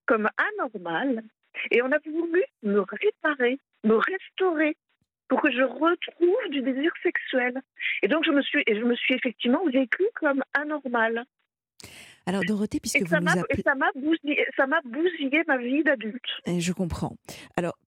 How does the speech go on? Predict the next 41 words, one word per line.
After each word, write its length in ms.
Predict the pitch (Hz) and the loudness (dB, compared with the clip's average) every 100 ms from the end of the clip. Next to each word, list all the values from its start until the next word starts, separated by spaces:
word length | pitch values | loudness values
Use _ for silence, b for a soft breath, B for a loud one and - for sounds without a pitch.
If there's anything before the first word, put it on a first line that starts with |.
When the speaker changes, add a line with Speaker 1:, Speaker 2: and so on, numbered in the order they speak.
| - | -10
Speaker 2:
puisque 220 | - - | -6 -4
vous 140 | 185 | -4
nous 180 | 190 170 | -2 -2
appelez, 400 | 160 - 233 277 - | -2 -2 -2 -2 -2
est-ce 220 | 185 - | -4 -4
que 180 | 190 202 | -4 -2
vous 240 | 175 170 165 | -2 -2 -2
acceptez, 680 | - - 170 - 254 302 - _ _ | -4 -6 -6 -6 -6 -6 -8 _ _
euh, 180 | 165 160 - | -6 -4 -6
qu'on 260 | - 165 160 | -8 -6 -4
en 100 | 160 | -4
parle 240 | 165 170 - | -4 -4 -4
un 140 | 185 | -6
petit 300 | 175 _ - 170 | -6 _ -12 -6
peu 160 | 180 | -6
plus 680 | - - 247 - - - - _ _ | -6 -6 -4 -4 -4 -6 -8 _ _
intimement, 640 | 233 226 - - 214 220 269 | -6 -6 -8 -8 -4 -4 -4
si 160 | - | -6
je 60 | 185 | -8
puis 140 | - | -10
dire, 200 | 160 262 | -8 -8
parce 160 | 185 - | -6 -8
que 100 | 175 | -4
là, 220 | 180 175 - | -2 -2 -2
Speaker 1:
Bien 120 | 202 262 | 0 2
Speaker 2:
forcément, 240 | 180 196 | 2 0
Speaker 1:
évidemment. 260 | 214 165 240 B B | 0 -2 -8 B B
Speaker 2:
bon. 240 | 185 151 - | -2 -2 -4
Speaker 1:
Bien 240 | 196 285 | -2 2
évidemment. 380 | 269 233 202 180 - B B 208 | 2 2 0 0 -4 B B -4
Speaker 2:
Euh, 260 | 196 190 | -2 -2
c'est, 140 | 196 - | -4 -6
c'est 220 | - 240 | -4 -4
un 60 | 233 | -4
sujet 260 | - 233 269 | -2 -4 -4
qui, 100 | 202 | -6
effectivement, 380 | 185 196 220 240 | -6 -6 -4 -2
n'est 120 | 208 | -2
pas 200 | - 349 | -2 -8
forcément, 640 | - - - 240 247 247 | -8 -8 -4 -2 0 0
euh, 420 | 226 202 196 196 | 0 0 -2 -4